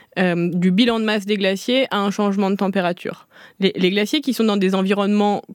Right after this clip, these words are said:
continentaux, qui sont dans des environnements secs et froids, chaque année, ils mettent en jeu peu de masse,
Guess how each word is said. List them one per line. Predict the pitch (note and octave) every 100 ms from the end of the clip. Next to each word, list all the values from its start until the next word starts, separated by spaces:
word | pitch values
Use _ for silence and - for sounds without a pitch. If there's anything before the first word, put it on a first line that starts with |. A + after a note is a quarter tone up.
| -
continentaux, | A#3 A3 A3+ G#3 G3 G#3 D#4
qui | -
sont | - G#3
dans | F#3+
des | F#3 F#3+
environnements | F#3+ F#3+ F#3+ G3 F#3+ F3+
secs | F#3+ - A#3+ B3 -
et | - F#3+
froids, | - - F#3 B3+ E4 _ _ _ _ _ -
chaque | G3+ G#3+ A3+
année, | A#3+ C#4 -
ils | A3
mettent | G#3+ G#3+
en | A3
jeu | G#3+ C4 B3+ - _
peu | - B3
de | F#3
masse, | E3+ G#3 E4+